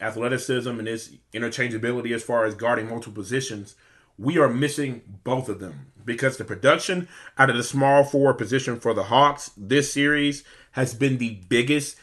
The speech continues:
issue for the Atlanta Hawks. We missed them. And this is no knock or no offense to these two guys, but Solomon Hill and Tony Snell are not starters in the N B A. They are role players.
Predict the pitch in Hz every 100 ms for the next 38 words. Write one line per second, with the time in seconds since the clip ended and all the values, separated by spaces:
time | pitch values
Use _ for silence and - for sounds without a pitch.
0 | _ _ - 135 135 - 131 120 117 _
1 | - 156 135 117 117 117 107 110 85 -
2 | - 95 165 160 175 - 123 87 - _
3 | _ _ _ _ _ _ _ _ _ -
4 | 135 117 107 - 120 156 160 156 165 151
5 | 143 151 - - _ _ _ _ - 147
6 | 147 127 120 92 117 147 151 143 160 147
7 | 131 127 123 135 120 135 123 110 107 113
8 | 107 - - _ - 160 175 175 156 147
9 | 156 160 - - - 120 139 151 147 139
10 | 135 135 147 143 - - 107 107 131 139
11 | - 147 131 131 104 90 - - _ _
12 | _ _ - 110 110 113 110 104 92 -
13 | _ - 143 131 123 143 127 120 101 67
14 | - -